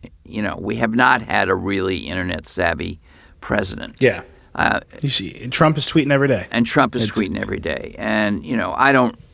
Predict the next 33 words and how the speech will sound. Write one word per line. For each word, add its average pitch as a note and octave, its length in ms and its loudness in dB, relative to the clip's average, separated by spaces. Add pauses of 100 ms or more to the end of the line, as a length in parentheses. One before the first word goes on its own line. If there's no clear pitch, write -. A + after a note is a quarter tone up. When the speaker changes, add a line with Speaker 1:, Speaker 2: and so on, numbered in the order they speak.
(560)
Speaker 1:
purport - 500 0
to G#2+ 100 -2
know G2 440 4 (400)
how A#2 120 2
much A2+ 260 4
of - 80 -6
it F#2+ 60 -2
he G2 100 -6
does G2 220 -2
himself, A#2+ 840 2
how - 120 -4
much G2+ 240 -4
of - 80 -14
it - 80 -16 (140)
somebody G2+ 500 -2
else A2+ 200 2
does, G#2 300 0
but G2+ 160 -2
I - 60 2
think D#3 200 -8
he - 120 -10
does G2 240 0
a D#2 40 -8
lot E2+ 220 0
of F2 80 -8
it E2+ 60 -10
himself. - 640 -10 (220)
It's - 120 -18
my D#2 160 -2
guess. - 420 -10
Speaker 2:
Mm-hmm. B2+ 140 -20 (340)
Speaker 1:
And, B2+ 800 2 (220)
um, C3 300 -4